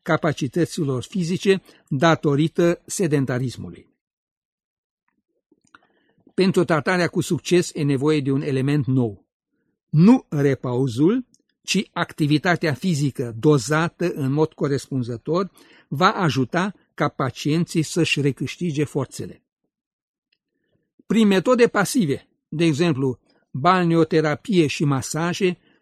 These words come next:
nu se va obține ameliorarea performanțelor corporale. Antrenamentul aerob activează în mod ritmic grupele musculare mari,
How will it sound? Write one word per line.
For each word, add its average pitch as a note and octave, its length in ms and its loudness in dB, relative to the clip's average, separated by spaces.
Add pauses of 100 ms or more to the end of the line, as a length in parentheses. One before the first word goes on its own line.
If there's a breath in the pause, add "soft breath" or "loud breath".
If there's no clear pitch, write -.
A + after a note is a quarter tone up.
nu A#3 460 6
se G#3 220 4
va F#3+ 120 2
obține F#3 640 0
ameliorarea D3+ 800 0
performanțelor C#3 1040 -4
corporale. - 680 -8 (1900)
Antrenamentul E3 800 2
aerob C#3+ 640 -2 (200)
activează D3+ 720 0
în D3 80 2
mod C3+ 300 0
ritmic C#3 480 -2
grupele C3+ 400 -2
musculare C3 600 -4
mari, B2 360 -6